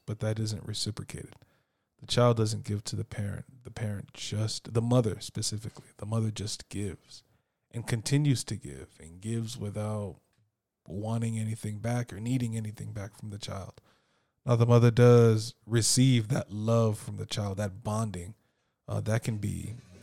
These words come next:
two ways, but very much when it comes to resources, when it comes to energy,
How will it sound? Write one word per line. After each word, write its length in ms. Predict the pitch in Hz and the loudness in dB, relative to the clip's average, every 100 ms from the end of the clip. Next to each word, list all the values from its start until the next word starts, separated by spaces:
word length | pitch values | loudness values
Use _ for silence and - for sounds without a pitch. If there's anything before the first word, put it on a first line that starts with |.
| - | -8
two 240 | - 131 120 | 0 4 6
ways, 420 | 117 107 101 - - _ _ _ _ | 6 2 -2 -8 -16 _ _ _ _
but 120 | 117 104 | 0 0
very 380 | 104 113 120 | 2 4 6
much 220 | 117 113 - | 6 2 0
when 100 | 104 | -4
it 80 | |
comes 200 | - 107 | -4 -6
to 100 | - | -2
resources, 580 | 110 110 - 110 - 110 | 0 0 0 -2 -2 -6
when 120 | 113 | -6
it 80 | 113 | -10
comes 200 | - - | -10 -10
to 160 | - - | -10 -6
energy, 540 | 104 104 101 98 104 | -4 -4 -4 -4 -6